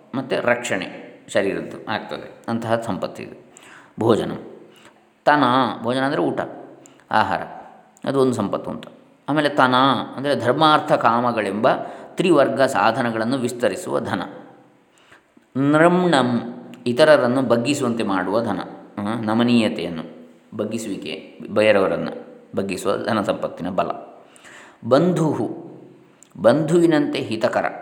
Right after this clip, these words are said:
ಸೇವಕರು ಮುಂತಾದವರು ಇದಕ್ಕೆ ಕಟ್ಟು ಬೀಳ್ತಾರೆ ಅಥವಾ ದಾಕ್ಷಿಣ್ಯ ಬಂಧನಕ್ಕೊಳಗಾಗ್ತಾರೆ, ಅದು ಒಂದು ಸಂಪತ್ತು. ಬಂಧುವು ಒಂದು ಸಂಪತ್ತು, ದಾಕ್ಷಿಣ್ಯಕ್ಕೆ ಕಟ್ಟು ಬಿದ್ದು ನಮಗೆ ಪೂರಕವಾಗಿ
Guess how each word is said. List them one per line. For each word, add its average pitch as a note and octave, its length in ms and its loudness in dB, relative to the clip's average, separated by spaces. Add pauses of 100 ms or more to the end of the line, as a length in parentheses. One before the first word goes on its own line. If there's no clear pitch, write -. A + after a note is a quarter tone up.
(560)
ಸೇವಕರು B2 560 4 (520)
ಮುಂತಾದವರು A2+ 520 4
ಇದಕ್ಕೆ A2+ 260 -4
ಕಟ್ಟು A2+ 240 -8
ಬೀಳ್ತಾರೆ F#2+ 440 -2 (420)
ಅಥವಾ A2+ 220 2
ದಾಕ್ಷಿಣ್ಯ A2 440 2
ಬಂಧನಕ್ಕೊಳಗಾಗ್ತಾರೆ, F#2 880 -2 (140)
ಅದು D#3+ 160 2
ಒಂದು C#3 160 0
ಸಂಪತ್ತು. G2 320 -4
ಬಂಧುವು B2+ 400 2
ಒಂದು A#2+ 200 2
ಸಂಪತ್ತು, - 420 -6 (840)
ದಾಕ್ಷಿಣ್ಯಕ್ಕೆ G#2+ 540 -2
ಕಟ್ಟು - 280 -8
ಬಿದ್ದು E3 240 -2 (400)
ನಮಗೆ B2 280 0
ಪೂರಕವಾಗಿ A2 560 2